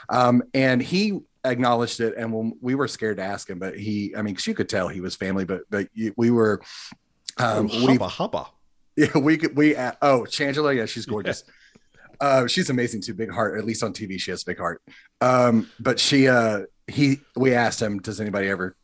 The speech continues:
Speaker 1: call you Shangela?" He goes, "Oh my God, my new department, that's all they call me is Shangela." He loved
Speaker 2: Oh,
Speaker 1: it.
Speaker 2: God.
Speaker 1: And then he also looks like Prince. And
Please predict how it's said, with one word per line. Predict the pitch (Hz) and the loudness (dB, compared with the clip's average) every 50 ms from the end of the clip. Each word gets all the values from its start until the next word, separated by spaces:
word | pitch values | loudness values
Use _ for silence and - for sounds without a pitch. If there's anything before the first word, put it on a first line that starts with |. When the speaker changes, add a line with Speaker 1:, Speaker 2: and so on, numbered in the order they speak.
| _ - | _ -14
Speaker 1:
call | - - 101 | -6 -4 -4
you | 95 92 | -4 -2
Shangela?" | - - 101 92 - 110 | -4 -4 -4 -4 -4 -6
He | 104 | -4
goes, | 92 95 - | -4 -4 -2
"Oh | - - | -2 0
my | 127 - | 0 0
God, | - 131 123 | 2 2 2
my | 123 120 | 2 4
new | 123 131 127 | 4 4 4
department, | 120 - - 131 110 110 104 | 4 2 0 0 0 0 -2
that's | 120 113 - | -2 -2 -2
all | - 98 | -2 -2
they | 104 | -2
call | 101 - 135 123 | -2 -2 -2 -2
me | 117 110 | -2 -2
is | 101 - | -4 -6
Shangela." | - 117 110 95 104 101 92 - - - | -4 -6 -6 -6 -8 -12 -12 -14 -10 -4
He | - 135 | 0 2
loved | 127 123 120 113 139 | 4 4 4 2 0
Speaker 2:
Oh, | - | -8
Speaker 1:
it. | - - - | -14 -12 -10
Speaker 2:
God. | - - - - - - - - - - - _ - | -10 -10 -10 -10 -18 -16 -14 -14 -14 -16 -16 _ 0
Speaker 1:
And | 135 139 135 131 | 4 4 6 6
then | 135 135 135 | 6 6 6
he | 143 139 143 | 6 6 8
also | 147 160 175 175 - 185 | 8 8 6 6 4 4
looks | 143 135 135 - | 4 4 2 2
like | 131 107 - | -2 -6 -4
Prince. | - - 254 240 - - - - - - - _ - _ _ _ _ _ _ _ - - 339 370 - - | 0 2 2 2 2 0 -4 -6 -6 -6 -10 _ -20 _ _ _ _ _ _ _ -8 -2 -2 -2 -2 0
And | 135 139 - 262 262 254 349 | -2 0 0 0 2 0 0